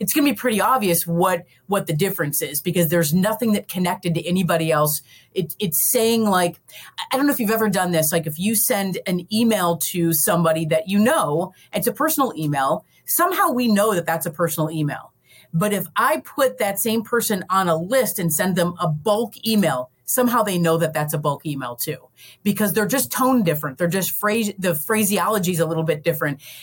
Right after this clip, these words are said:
And I could, you know, send an email to a friend and they'll respond to me right away.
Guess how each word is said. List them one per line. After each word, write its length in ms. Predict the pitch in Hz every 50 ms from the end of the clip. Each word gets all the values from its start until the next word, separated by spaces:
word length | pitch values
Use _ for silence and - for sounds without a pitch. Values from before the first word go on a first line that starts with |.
| - - -
And 340 | 208 196 196 190 190 196 - _ _ _ -
I 140 | 196 226
could, 380 | 254 - 311 254 196 180 165 151 - - _
you 120 | 208 175
know, 80 | 156 160
send 460 | 156 - - 208 202 208 208 180 - -
an 140 | 180 185 190
email 380 | 196 196 196 185 185 180 180 175 - -
to 220 | 202 180 175 175
a 80 | - -
friend 360 | - - 202 208 220 202 170
and 100 | 170 165
they'll 100 | 175 170
respond 400 | 180 170 170 - - 180 175 160
to 60 | 160
me 120 | 170 165 156
right 200 | 160 160 156 156
away. 420 | 156 156 202 214 180 151 151 -